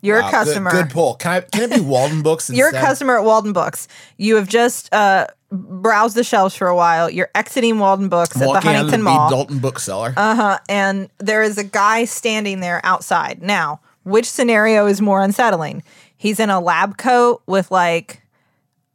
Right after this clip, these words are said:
Speaker 1: science goggles and a clipboard, and he's like, "Excuse me, sir, did you poop while you were in there?"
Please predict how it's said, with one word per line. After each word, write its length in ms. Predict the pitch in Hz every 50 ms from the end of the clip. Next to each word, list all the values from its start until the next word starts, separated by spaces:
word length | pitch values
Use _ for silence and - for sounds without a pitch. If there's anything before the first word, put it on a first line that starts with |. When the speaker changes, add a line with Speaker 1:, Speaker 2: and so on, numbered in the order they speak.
| _ _ -
Speaker 1:
science 460 | - - 226 202 185 202 208 202 -
goggles 580 | - 214 214 208 202 202 208 208 202 202 196 - -
and 100 | 185 180
a 60 | 170
clipboard, 680 | - - 226 208 - 202 202 208 208 208 208 214 208 - _ - 196
and 100 | 190 190
he's 200 | 185 180 - 190
like, 320 | 180 175 170 170 - -
"Excuse 420 | - - - - - 220 233 214
me, 120 | 214 170 156
sir, 380 | - - 165 156 160 175 175 _ _ _ - 208
did 220 | 160 180 175 175
you 80 | 208 220
poop 260 | 202 - 190 208 -
while 140 | 208 202 202
you 120 | 208 208 208
were 60 | 202
in 120 | 214 214
there?" 320 | 214 214 220 220 240 226